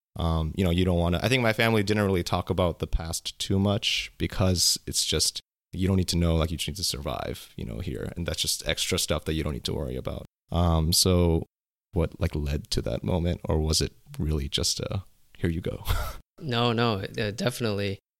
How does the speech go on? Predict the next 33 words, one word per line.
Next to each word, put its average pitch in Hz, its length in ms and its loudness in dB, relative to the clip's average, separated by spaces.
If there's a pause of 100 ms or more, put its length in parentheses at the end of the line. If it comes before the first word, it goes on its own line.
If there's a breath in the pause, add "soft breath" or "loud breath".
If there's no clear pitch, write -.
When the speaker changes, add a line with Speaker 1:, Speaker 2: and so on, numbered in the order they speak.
(100)
Speaker 2:
I, 110 300 2
uh, 101 420 2 (440)
first - 280 2
of 117 60 2
all, 107 60 4
I 98 80 4
agree 131 260 0
with 113 160 2
that 98 180 0
sentiment. 98 460 0
I 92 60 -4
think, - 380 -6 (200)
you 107 140 -6
know, 98 160 -6 (200)
uh, 101 280 -4
growing 110 320 2
up 101 160 -2
in 101 80 0
an - 80 -2
immigrant 113 460 0
household, 101 760 0 (120)
you 139 120 -10
know, 95 100 -4
people 107 500 2
left - 500 -2 (100)
the 135 120 -4
country 107 460 -2
for 98 440 -2 (420)
a 110 100 -4
reason, 107 400 2 (100)
you 113 140 -2
know, 95 140 -2
to 98 340 -2